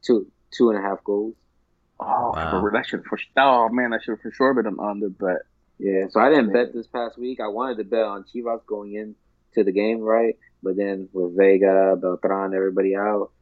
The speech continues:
Speaker 1: um, we just were just like, "Nah, let's just lay off and wait for next week." Good thing.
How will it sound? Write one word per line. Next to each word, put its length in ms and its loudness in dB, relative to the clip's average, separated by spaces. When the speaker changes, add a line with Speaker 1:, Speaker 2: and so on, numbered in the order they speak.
Speaker 1:
um, 360 -8
we 120 2
just 200 -2
were 200 2
just 240 -2
like, 160 0
"Nah, 220 -8
let's 200 -4
just 200 4
lay 200 4
off 280 -2
and 140 2
wait 180 4
for 100 -4
next 300 -8
week." 180 -6
Good 200 2
thing. 200 0